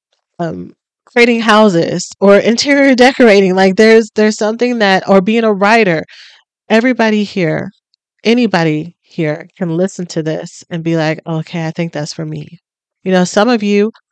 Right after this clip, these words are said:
are meant to be, be, be influencers. You're forty-something years old and you're like, "Man, I really love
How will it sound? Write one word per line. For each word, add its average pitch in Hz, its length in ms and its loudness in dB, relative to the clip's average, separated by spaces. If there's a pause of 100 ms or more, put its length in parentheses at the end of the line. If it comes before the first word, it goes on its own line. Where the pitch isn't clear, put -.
(240)
are 190 80 2
meant 208 220 0
to 220 80 -2
be, 202 320 0 (100)
be, 202 240 -2 (140)
be 202 100 -2
influencers. 185 760 -4 (280)
You're 196 180 -2
forty-something 214 640 -2
years 190 240 -2
old 202 320 2
and 185 100 -4
you're 196 120 -4
like, 175 260 -4
"Man, 180 200 -4
I 170 80 -2
really 175 340 0
love 175 160 -4